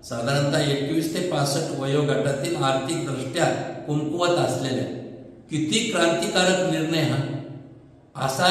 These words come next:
निर्णय खऱ्या अर्थाने महिलांच्या कल्याणासाठी आहे, त्यांना सक्षम बनवणारा आहे. आणि एवढा निर्णय अनेक वर्ष पवारसाहेब तुम्ही सत्तेत होतात,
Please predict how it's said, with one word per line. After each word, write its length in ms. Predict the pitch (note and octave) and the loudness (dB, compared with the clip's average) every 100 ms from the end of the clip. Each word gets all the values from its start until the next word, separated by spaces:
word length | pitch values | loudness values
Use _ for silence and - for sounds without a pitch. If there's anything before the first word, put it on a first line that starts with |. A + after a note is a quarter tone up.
| F#3 | 4
निर्णय 340 | D#3+ D#3 D#3+ - - | 4 2 2 0 -2
खऱ्या 200 | C#3+ E3+ | 0 4
अर्थाने 500 | D#3+ - D3+ C#3+ E3 - - - - - - | 4 2 0 0 0 -2 -4 -8 -12 -16 -8
महिलांच्या 580 | A2+ C#3 D#3 D#3+ D#3+ E3+ | 0 4 4 4 2 -2
कल्याणासाठी 840 | - D#3 D3 E3+ F3+ F3 E3 D#3 | -2 0 2 2 2 2 2 2
आहे, 560 | C#3 B2+ C#3 - - - | 2 2 0 -2 -6 -4
त्यांना 280 | C#3 D3+ D3+ | 0 0 0
सक्षम 540 | D3 C3+ - F#3+ F#3 | -2 -4 -2 0 2
बनवणारा 540 | D#3 D3 C3+ B2+ A#2+ | 2 2 2 2 0
आहे. 160 | - - - - - - - - | -2 -4 -8 -12 -16 -20 -20 -8
आणि 280 | C#3 F3+ E3 | -2 2 4
एवढा 380 | D#3 F3 G3 G#3+ | 4 6 6 6
निर्णय 400 | G#3 G3 F#3+ F3+ - - - - - | 6 4 4 4 2 0 -6 -10 -8
अनेक 420 | B2 D#3+ G#3 G#3 | -2 2 4 4
वर्ष 260 | F#3 G3 - E3 - - - - | 4 4 4 2 0 -2 -8 -6
पवारसाहेब 580 | D3 E3 E3 F3+ E3+ - | 0 2 0 -2 -4 -4
तुम्ही 160 | F3 F3 | -2 0
सत्तेत 440 | E3 - - - | 0 -2 -2 0
होतात, 440 | E3 - C3+ - | 0 2 0 -2